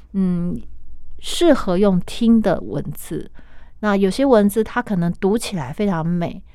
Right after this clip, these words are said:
但是听起来大概可能八成听得懂，另外两成要用猜的。呃，因为可能有同义-，同音，但是不同义的词语，那我就会去，特别去挑选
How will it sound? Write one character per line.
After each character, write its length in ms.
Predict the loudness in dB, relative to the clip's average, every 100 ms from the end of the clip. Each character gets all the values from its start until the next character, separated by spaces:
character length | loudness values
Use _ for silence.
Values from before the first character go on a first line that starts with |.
| -20 -20 -10
但 160 | -4 -2
是 120 | -2
听 300 | -2 -4 -4
起 220 | -2 -2
来 320 | 0 -2 -4 -8 -20 -20 -20 -20 -20 -20 -20 -8
大 120 | -6
概 140 | -4
可 160 | -4 -2
能 160 | -2 -4 -8
八 220 | -8 -6
成 440 | -8 -6 -4 -4 -10 -20 -20
听 180 | 0 4
得 100 | 4
懂， 260 | 2 -8 -4
另 120 | 0
外 140 | 2 0
两 240 | -2 -6
成 180 | -8 -4
要 140 | -2
用 180 | 0 -2
猜 400 | -4 -10 -4 -4
的。 240 | -4 -10 -14 -20 -20 -20 -20 -6
呃， 200 | -6 2
因 120 | 4
为 60 | 4
可 120 | 0
能 140 | -4
有 120 | -2
同 320 | -4 -6 -6 -2
义-， 240 | -2 -2 -6 -20 -20
同 340 | -6 0 0 0
音， 300 | 2 2 0 0
但 200 | 0 0
是 240 | -2 -4
不 140 | -2 -2
同 260 | -2 -2 -2
义 220 | -2 -2
的 200 | -4 -8 -10 -20 -16
词 340 | -14 -6 -2
语， 240 | -2 -2 -6 -14 -20 -20 -10
那 160 | 2 2
我 80 | 4
就 100 | 2
会 140 | 0
去， 200 | -2 -16 -4
特 180 | 0 2
别 160 | 0
去 160 | -2 -8
挑 340 | -8 -4 -4
选 260 | -6 -10